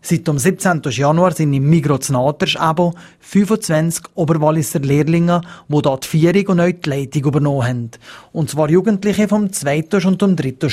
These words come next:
Lehrjahr. Und dazu haben sich die vom ersten Lehrjahr können freiwillig melden, wenn sie in diesem Experiment auch haben wollen mitmachen.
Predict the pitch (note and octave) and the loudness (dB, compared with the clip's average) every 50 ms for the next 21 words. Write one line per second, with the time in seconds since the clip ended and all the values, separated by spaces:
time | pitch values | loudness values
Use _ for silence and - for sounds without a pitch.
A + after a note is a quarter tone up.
0 | - C#3+ D3 D#3 D#3+ C#3+ C#3 C3+ B2 B2+ C3 C3 - - _ - - - - - | 0 0 2 2 2 2 2 0 0 -2 -2 -4 -8 -14 _ -20 -20 -20 -20 -20
1 | _ _ - D#3 C3+ A2+ C#3 A#2 - - D3+ E3 F3 F3+ F#3+ F#3 - G3+ - - | _ _ -2 0 0 0 -2 -2 -2 2 2 4 4 4 4 2 2 0 -2 -2
2 | - F#3 F3+ E3 E3 E3 - D#3+ D#3 D#3 D#3 - - E3 - E3+ E3 E3 E3+ E3+ | -2 0 0 2 0 0 0 0 0 0 0 0 -2 0 2 2 4 4 4 4
3 | E3+ F3+ F3 E3+ - - C#3+ C#3 C3 - - D#3+ D#3 E3 D#3 D3+ B2 C#3 C3 C3 | 4 2 2 0 0 0 0 0 0 2 2 4 4 4 4 2 2 0 0 2
4 | C#3 D3+ D#3+ D#3 F#3+ F#3+ F#3+ - - - - - - E3+ F3+ F#3 F3 - G#3 G3 | 2 2 2 2 2 0 0 -4 -10 -20 -20 -10 -4 0 0 0 2 4 4 4
5 | F#3+ G3 G3 G3 - F#3+ - - - - - G3 F#3+ F3+ D3 B2+ B2+ C3+ C#3 - | 6 4 4 2 0 -4 -6 -6 -2 0 2 4 4 4 2 0 0 -2 -4 -2
6 | E3 F3 D#3 C3+ D3+ D3+ C3 C#3 C3+ C3+ C#3 D3 C3+ A#2 C3+ B2+ B2 A#2+ - - | 0 2 4 4 4 4 4 2 2 2 2 0 0 0 0 0 -2 -2 -4 -6
7 | - C3+ B2 | -6 -4 -4